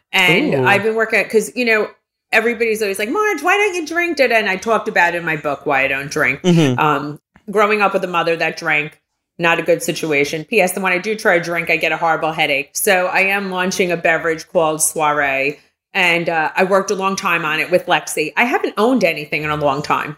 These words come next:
Speaker 1: That's the one
Speaker 2: Yeah.
Speaker 1: thing. I'm li-, I'm licensed. Everything I do is licensing. People don't understand that. So I get paid on royalty.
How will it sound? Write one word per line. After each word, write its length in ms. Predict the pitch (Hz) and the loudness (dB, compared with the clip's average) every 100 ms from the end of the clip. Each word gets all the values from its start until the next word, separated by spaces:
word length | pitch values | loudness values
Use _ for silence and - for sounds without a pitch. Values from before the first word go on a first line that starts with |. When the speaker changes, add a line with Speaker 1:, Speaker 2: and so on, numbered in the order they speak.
| _ | _
Speaker 1:
That's 180 | 202 202 | 0 2
the 100 | 220 | 0
one 160 | 196 185 | 0 2
Speaker 2:
Yeah. 340 | 139 147 135 | 2 2 -2
Speaker 1:
thing. 80 | 123 - 208 | -8 -4 2
I'm 260 | 262 247 | 2 2
li-, 80 | 233 - | -2 2
I'm 240 | 240 247 | 2 2
licensed. 640 | 220 214 208 123 123 - - - | 2 2 2 -4 -8 -10 -8 0
Everything 380 | 214 277 277 247 | 2 2 0 0
I 100 | 214 | 0
do 140 | 202 | 0
is 140 | 175 165 | -2 -2
licensing. 580 | 156 151 151 - - | -2 -2 -6 -6 -6
People 280 | 151 214 208 | -2 -2 0
don't 200 | 202 185 | 0 0
understand 540 | 175 156 - 160 139 131 | -2 -4 -2 0 2 -2
that. 160 | - | -6
So 140 | - 180 | 0 2
I 100 | 190 | 2
get 240 | 190 - | 2 0
paid 160 | 175 156 | 0 0
on 220 | 156 190 | -2 0
royalty. 600 | 226 233 220 240 208 | 0 0 0 -2 -2